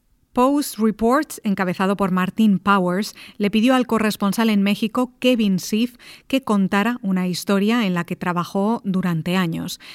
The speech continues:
La historia es la de María Chic Reynoso y su pequeña hija Adelaida, que cruzaron ilegalmente la frontera con México y fueron separadas en Estados Unidos.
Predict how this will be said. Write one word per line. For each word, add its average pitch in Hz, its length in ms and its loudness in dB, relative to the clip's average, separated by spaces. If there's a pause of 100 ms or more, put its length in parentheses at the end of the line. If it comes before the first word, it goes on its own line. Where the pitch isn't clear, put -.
(140)
La 202 140 0
historia 247 440 2
es 226 120 0
la 247 100 2
de 226 80 2
María 247 540 2
Chic 247 280 0
Reynoso 208 840 0
y 269 120 2
su 294 120 0
pequeña 226 540 2
hija 208 500 -2
Adelaida, 196 760 0 (280)
que 190 140 -2
cruzaron 214 600 0
ilegalmente 214 640 2
la 208 140 0
frontera 202 480 0
con 190 260 -2
México 208 560 -2 (260)
y 196 100 0
fueron 202 460 2
separadas 190 800 -2
en 175 140 -2
Estados 202 440 -2
Unidos. 170 600 -4